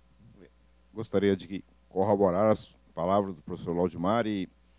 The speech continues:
eu acho que, assim, é, é, parabenizar a F S por essa atitude e eu acho que o Consune pela oportunidade de homenagear o seu Lima. É, eu acho que, a exemplo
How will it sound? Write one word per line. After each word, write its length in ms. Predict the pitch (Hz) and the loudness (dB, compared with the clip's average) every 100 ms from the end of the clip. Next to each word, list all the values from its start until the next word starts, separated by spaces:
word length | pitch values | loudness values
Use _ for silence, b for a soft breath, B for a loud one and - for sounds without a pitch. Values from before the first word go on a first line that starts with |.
| _ _ - | _ _ -6
eu 100 | 87 | -2
acho 240 | 117 - | -2 -2
que, 80 | - | -6
assim, 460 | 113 - 113 113 107 | -6 -6 -6 -6 -4
é, 400 | 95 92 87 80 | -2 0 0 -4
é, 1000 | 87 87 87 82 80 78 76 73 71 69 65 _ _ _ _ _ _ _ _ | -6 -6 -6 -6 -6 -6 -8 -10 -12 -14 -18 _ _ _ _ _ _ _ _
parabenizar 680 | 151 143 127 107 85 104 110 | 0 2 2 -2 -2 0 2
a 40 | |
F 240 | 104 - 92 | 0 -4 -2
S 240 | 117 - | -2 -4
por 160 | - 107 | -6 -4
essa 220 | 98 107 | -4 -6
atitude 520 | - 80 117 131 143 - | -14 -8 -4 -4 -4 -6
e 100 | 151 | 0
eu 120 | 151 | 2
acho 180 | 156 - | 0 -4
que 180 | - 156 | -6 -4
o 60 | |
Consune 540 | 156 151 123 - 143 151 | -2 -4 -4 -4 -4 -4
pela 240 | 147 143 | -2 -2
oportunidade 800 | 131 127 - 117 98 95 110 110 | -2 -6 -6 -8 -4 -2 -2 -4
de 100 | 107 | -8
homenagear 420 | 107 104 90 95 | -4 -4 -2 -4
o 60 | 104 | -4
seu 220 | - 107 | -4 -6
Lima. 340 | 85 85 71 - _ _ _ _ _ _ _ | -6 -10 -12 -18 _ _ _ _ _ _ _
É, 380 | - 101 104 104 | -4 0 2 0
eu 140 | 95 113 | 0 -2
acho 240 | 131 - - | -2 -8 -12
que, 240 | 127 131 | -6 -2
a 120 | 120 | -2
exemplo 960 | 113 87 107 123 123 110 107 107 98 | -2 -4 -2 -2 -4 -8 -6 -4 -6